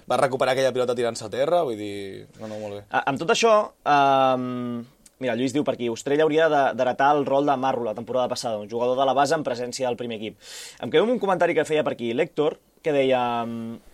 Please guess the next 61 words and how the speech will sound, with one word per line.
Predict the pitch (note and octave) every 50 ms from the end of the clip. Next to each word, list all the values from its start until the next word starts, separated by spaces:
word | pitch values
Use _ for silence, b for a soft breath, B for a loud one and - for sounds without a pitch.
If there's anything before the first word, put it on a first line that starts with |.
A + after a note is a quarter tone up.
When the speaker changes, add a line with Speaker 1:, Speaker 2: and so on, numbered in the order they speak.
| _ - - _ -
Speaker 2:
eh, | A2+
a | A2+ A2 A2 A2 G#2+ G#2+ G#2+ G#2+ A2 A#2+ B2
veure, | A#2 A2 G#2 G2+
que | F#2+ F#2+
l'havia | F#2+ G2+ G#2 G2
perdut | A2+ G#2 F#2+ -
per | - F#2
aquí. | - D2+
Aquí. | - F#2+ A2 F#2 - _ _ _
Diu, | - B2+ C3 A#2+
«Subidon | A#2 D3 D#3 D3+ D3+ F3+ G3
de | A3
partit, | G#3 F3+ D3 A2+ B2 A2 - -
però | - B2+ C3 -
portem | C3 B2+ - F3+ F#3+ - - - _ _ _
dos | - G#2+ B2+ A#2+ -
partits | - C3+ C3+ E3+ G3+ G#3+ - -
que | - - C3 A#2+ -
joc | - A#2+ C3+ D#3+ E3+ E3
més | D3 C3+ C3+ A#2+
ben | C3+ C3 A#2
poc. | - G#2+ G2 - -
S'ha | - C3+ C3+
de | C#3
millorar | C#3+ C3+ C#3 D3 D3+
molt | D3+ C#3 C#3 C3+ B2+
encara, | A#2+ B2 - C#3+ D#3 F3+ G#3 -
però | C#3+ C3+ B2
estant | - - C3+ C3+
a | C#3
dalt | B2+ C#3 D#3+ E3+ B B B B B B B
fa | - C#3+ C#3
menys | C#3 C#3 B2+ -
fred.» | - A#2 A2 G2+ - B B B B B B B B B -
És, | D3+ F#3 - - - - - - - - - - -
és | D#3 D3 D3+
un | G#3 G#3
bon | A3 G#3+
resum | F#3 F3+ D#3+ F3 A3 A3 A3
en | G3
el | E3+ D#3
sentit | - D#3 C#3 D#3+ D#3+
de | - F#3
dir, | F3 D3 B2+ - - _ - - - _ _ _
a | - C#3+
veure, | D#3+ D#3+ D3+ C3+ B2+ - -
jo | C3+ - F3
el | F#3+ G#3
dia | A3 A3+ G#3+
del | F#3+
Sant | - F#3 E3+
Andreu | E3+ D#3+ D#3+ F3+ G3+ -
crec | F3+ E3
que | B2+ E3
va | D#3
ser | D#3
un | D3 A#2
partit | C#3 B2 B2+ G#2
igualat, | A#2+ G#2 F#2 A2+ C3+ D#3+ E3 - - - -
crec | - B2 A#2
que | - C3